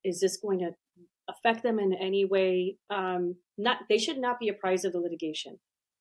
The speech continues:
but I just wouldn't suggest any strategy moves outside of court that would negatively, negatively affect the kids. Um, so I, I think of that first. For example, I've been,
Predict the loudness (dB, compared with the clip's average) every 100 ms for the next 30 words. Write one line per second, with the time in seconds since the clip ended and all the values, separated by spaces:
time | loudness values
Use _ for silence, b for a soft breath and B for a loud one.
0 | -12 2 6 6 2 -6 -6 -2 0 0
1 | -2 -2 0 2 2 0 -2 0 -2 -2
2 | -2 -2 -2 -2 0 2 2 0 0 -2
3 | -4 -6 -4 -4 -2 -4 0 2 2 0
4 | 0 2 0 -4 -2 0 2 0 0 0
5 | -2 0 2 4 4 0 -4 -4 -10 -10
6 | -10 -12 -12 -18 _ _ _ _ _ -2
7 | 2 2 2 -2 -2 _ 2 2 2 -2
8 | -4 2 2 2 2 0 0 -4 -6 -6
9 | -10 _ 2 4 6 4 2 0 -8 -8
10 | _ 2 2 2 -2